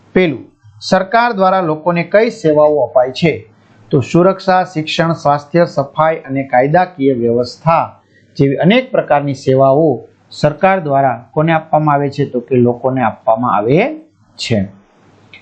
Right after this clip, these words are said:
ઇન્ટરનેટના આંતરરાષ્ટ્રીય વ્યવહારનું ઉદ્ગમ કેન્દ્ર કયો દેશ છે? તો ઇન્ટરનેટના આંતરરાષ્ટ્રીય વ્યવહારનું ઉદ્ગમ કેન્દ્ર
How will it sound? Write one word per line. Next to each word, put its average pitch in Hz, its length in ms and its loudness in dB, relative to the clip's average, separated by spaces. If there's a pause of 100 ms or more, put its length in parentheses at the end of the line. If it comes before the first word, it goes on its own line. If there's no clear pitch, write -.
(140)
ઇન્ટરનેટના 233 760 0
આંતરરાષ્ટ્રીય 208 760 0
વ્યવહારનું 185 460 0
ઉદ્ગમ 175 360 0
કેન્દ્ર 156 320 0
કયો 226 260 2
દેશ 175 300 -2
છે? 123 320 -8 (300)
તો 139 160 -2
ઇન્ટરનેટના 170 800 2
આંતરરાષ્ટ્રીય 160 840 0
વ્યવહારનું 139 720 0 (320)
ઉદ્ગમ 170 400 2
કેન્દ્ર 175 480 2